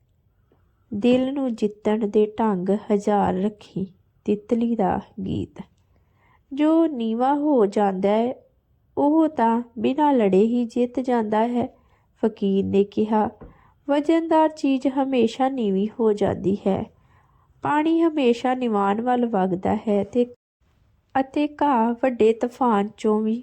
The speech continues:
ਬਚ ਜਾਂਦਾ ਹੈ, ਕਿਉਂਕਿ ਉਹ ਲਿਫ ਜਾਂਦਾ ਹੈ।"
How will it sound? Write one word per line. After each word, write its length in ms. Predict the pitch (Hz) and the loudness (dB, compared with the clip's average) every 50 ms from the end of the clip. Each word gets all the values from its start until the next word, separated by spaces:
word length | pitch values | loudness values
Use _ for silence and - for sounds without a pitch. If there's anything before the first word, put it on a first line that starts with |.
| - - - | -8 -8 -4
ਬਚ 340 | 196 208 202 202 202 - 208 | -2 0 0 -2 -2 -4 -6
ਜਾਂਦਾ 520 | 202 226 202 196 185 185 190 196 190 202 | -2 0 0 0 0 0 0 0 0 0
ਹੈ, 240 | 202 220 214 - - - _ _ _ _ _ _ _ _ | 0 0 -2 -4 -4 -8 _ _ _ _ _ _ _ _
ਕਿਉਂਕਿ 400 | - 294 294 302 302 339 330 330 | 0 0 0 2 2 4 4 6
ਉਹ 220 | 320 311 320 330 | 6 4 4 4
ਲਿਫ 420 | 320 285 247 214 226 233 - - 277 | 4 4 4 2 2 0 0 -2 -4
ਜਾਂਦਾ 480 | 233 226 202 190 185 - 190 185 196 | 0 0 0 0 0 0 0 0 0
ਹੈ।" 320 | 196 - 214 - 202 - | 0 -2 -4 -6 -6 -8